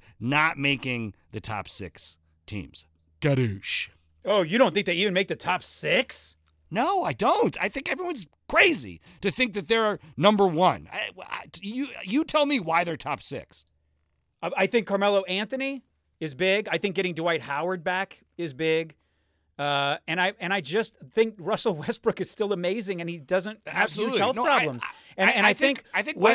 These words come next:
Speaker 1: Westbrook was the best move by
Speaker 2: Oh my gosh, the
Speaker 1: far.
Speaker 2: best move.
Speaker 1: But
Speaker 2: The
Speaker 1: then
Speaker 2: best move.
Speaker 1: Trevor Ariza and Dwight Howard and Carmelo Anthony do not move the needle in the right direction, at least for me, just because they're so dusty and old, dude.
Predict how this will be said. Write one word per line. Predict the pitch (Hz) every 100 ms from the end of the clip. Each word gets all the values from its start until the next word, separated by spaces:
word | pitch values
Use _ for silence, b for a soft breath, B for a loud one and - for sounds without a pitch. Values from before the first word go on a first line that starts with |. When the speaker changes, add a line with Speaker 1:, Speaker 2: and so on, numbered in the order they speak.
| -
Speaker 1:
Westbrook | 262 -
was | 196 143
the | 139
best | 170 165 131
move | 147 104 -
by | 113 107
Speaker 2:
Oh | 202
my | 226
gosh, | 226 -
the |
Speaker 1:
far. | 170
Speaker 2:
best | 233 285
move. | 262 208 123 - _ _
Speaker 1:
But | 160
Speaker 2:
The | -
Speaker 1:
then | 262
Speaker 2:
best | 285
move. | -
Speaker 1:
Trevor | - 220 220
Ariza | 180 160 143 180 208 135 127 120 120 b b b
and | 139 127
Dwight | 120 165 170
Howard | - 156 170 139 131
and | 127 123
Carmelo | - 135 151 170
Anthony | 143 170 131
do | 87 160
not | 202 147 117
move | 151 147
the | 117
needle | 113 147 135 104
in | 110
the | 110
right | 110 127
direction, | - 113 117 110
at | 117
least | 180 165 -
for | 120
me, | 185 190
just | 113
because | 131 147 135
they're | 127
so | - - 190 220 127 104 -
dusty | 135 151 - 123
and | 92
old, | 95 139 101 73
dude. | 76 62